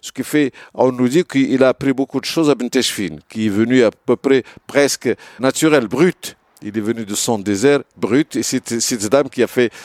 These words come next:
sa formation pour l'orienter. Alors, on nous dit généralement que les Senhaja, comme il n'y avait pas de communauté juive dans l'extrême sud,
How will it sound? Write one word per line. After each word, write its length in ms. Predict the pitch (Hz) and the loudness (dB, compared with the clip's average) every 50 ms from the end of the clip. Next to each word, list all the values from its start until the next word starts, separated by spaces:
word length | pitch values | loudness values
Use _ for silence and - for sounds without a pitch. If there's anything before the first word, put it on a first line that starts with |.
| - - | -20 -12
sa 160 | - - 151 | -2 -2 -2
formation 560 | 131 - - 131 120 110 104 - - 135 139 139 | 0 0 -2 -2 0 0 -2 0 0 0 -2 0
pour 220 | _ - 135 131 - - - - _ | _ 0 0 0 0 -10 -20 -14 _
l'orienter. 520 | 123 131 131 120 113 101 90 - - - _ _ _ _ _ _ _ _ _ _ _ _ _ | 2 2 4 4 2 2 0 -2 -10 -16 _ _ _ _ _ _ _ _ _ _ _ _ _
Alors, 300 | - 180 185 170 143 127 - _ | 0 2 4 4 2 0 -2 _
on 160 | - 185 202 | 0 0 0
nous 180 | 190 180 180 156 | 0 -2 -4 -4
dit 220 | 131 127 117 98 _ | -4 -8 -14 -14 _
généralement 640 | - 104 120 131 139 127 104 107 104 110 127 160 180 | -12 -10 -8 -6 -4 -4 -2 -2 -4 0 0 0 0
que 300 | 175 _ - 151 147 127 - - - - - _ _ - | 0 _ 0 0 0 0 -4 -8 -20 -20 -20 _ _ -6
les 200 | - 123 135 131 | 0 2 4 4
Senhaja, 540 | 117 - - 135 131 143 151 147 143 143 127 | 4 2 2 4 4 4 4 4 4 2 2
comme 320 | - _ - 147 135 131 | 0 _ 0 0 0 0
il 40 | 127 | 0
n'y 60 | 123 | 2
avait 200 | 127 113 110 113 | 2 2 2 -2
pas 180 | - - 151 151 | 0 0 0 0
de 80 | 123 131 | 0 -4
communauté 540 | _ 135 120 127 120 113 107 _ - 113 | _ -4 -6 -4 -4 -4 -6 _ -4 -6
juive 200 | 101 90 101 101 92 | -6 -4 -4 -2 0
dans 100 | 101 98 | 0 0
l'extrême 420 | 87 90 - - - 92 92 82 | 0 -4 -10 -10 -6 -6 -8 -6
sud, 320 | 85 - - 165 165 - | -6 -2 0 0 0 0